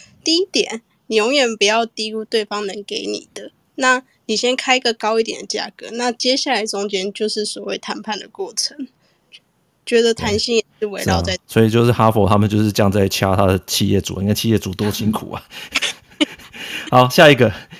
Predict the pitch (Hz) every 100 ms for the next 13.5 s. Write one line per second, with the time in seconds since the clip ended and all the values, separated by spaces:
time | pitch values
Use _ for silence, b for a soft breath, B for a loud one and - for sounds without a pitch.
0 | B 156 175 180 117 101 98 160 - 113
1 | 113 117 120 113 - B B B 165 196
2 | 190 185 - 107 104 107 - 90 101 _
3 | _ - 104 101 95 92 123 113 98 131
4 | 131 120 101 123 120 107 101 92 107 -
5 | - 98 92 95 98 - - - b b
6 | b b 160 160 170 160 131 120 120 123
7 | 123 151 160 156 101 110 117 139 123 98
8 | 87 95 90 92 - - - _ _ _
9 | _ _ _ _ _ - 135 131 160 180
10 | 151 160 196 262 262 - _ _ 131 113
11 | 127 156 196 117 95 120 127 104 87 -
12 | 98 98 131 120 110 90 87 - _ _
13 | _ _ - 104